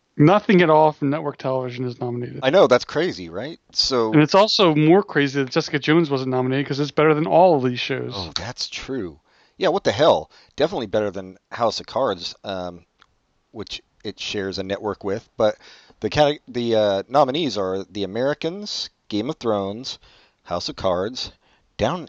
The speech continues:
Speaker 2: Abbey. I don't know how this gets nominated every year. Um, Better Call Saul, Mister Robot, and Homeland.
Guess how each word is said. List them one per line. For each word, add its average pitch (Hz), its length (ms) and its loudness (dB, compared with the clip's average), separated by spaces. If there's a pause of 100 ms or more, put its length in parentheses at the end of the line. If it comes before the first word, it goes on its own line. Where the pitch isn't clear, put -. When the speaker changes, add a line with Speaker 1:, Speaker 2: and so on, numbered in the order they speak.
Speaker 2:
Abbey. 123 320 -2
I 123 60 4
don't 170 80 -8
know 165 80 -6
how 160 140 -4
this 151 120 -4
gets 107 220 -12
nominated 98 360 -6
every 80 260 -14
year. 82 260 -16 (480)
Um, 95 320 -8 (160)
Better 131 160 6
Call 143 260 0
Saul, 120 500 0 (380)
Mister 113 260 -10
Robot, 127 460 0 (460)
and 107 200 -12
Homeland. 78 680 -14